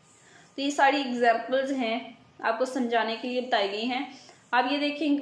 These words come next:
प्रो-, prefixes और suffixes दोनों को हम क्या कहते हैं, Affixes। ये बहुत important एमसीक्यूज़ है। यहाँ पे ये देखें, पहले भी हमें बताया गया था और ये again बताया गया है, क्योंकि ये important है।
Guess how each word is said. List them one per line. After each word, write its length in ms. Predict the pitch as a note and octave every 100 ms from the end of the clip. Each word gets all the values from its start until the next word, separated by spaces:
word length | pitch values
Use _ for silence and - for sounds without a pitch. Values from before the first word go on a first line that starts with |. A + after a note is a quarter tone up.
| B3
प्रो-, 460 | - - A#3+ B3 B3
prefixes 840 | A#3 C4 C4+ C#4+ C4 - D4 C4
और 140 | B3
suffixes 600 | B3 B3 B3+ B3 C4 A#3
दोनों 300 | A3+ B3 B3
को 100 | B3+
हम 180 | C#4 A#3+
क्या 160 | A#3+ A3+
कहते 320 | A#3+ C4 C4+
हैं, 240 | C4+ C#4+
Affixes। 640 | B3+ A#3 B3 B3 D4 C#4 C4
ये 120 | A#3+
बहुत 300 | A3+ A#3 A#3+
important 460 | A#3+ A#3 A3 A#3+
एमसीक्यूज़ 540 | B3+ B3 C4 B3+ B3+ C#4+
है। 180 | B3+ A#3+
यहाँ 180 | A3
पे 140 | G#3+ A3+
ये 100 | A3+
देखें, 300 | A3 A3+ C4
पहले 260 | A#3 A#3+
भी 140 | C4 C#4+
हमें 200 | B3+ A#3+
बताया 280 | A#3+ A3 G#3+
गया 200 | A3 A3+
था 80 |
और 180 | B3 A#3
ये 60 | B3
again 420 | B3 A#3 A#3+ B3
बताया 280 | B3 A3+ G#3
गया 180 | G#3 A3
है, 80 |
क्योंकि 260 | A3 A#3 A#3
ये 180 | A#3+ A#3+
important 680 | B3+ A#3+ - G#3+ G3+ G#3 A3+
है। 320 | F3+ E3+ -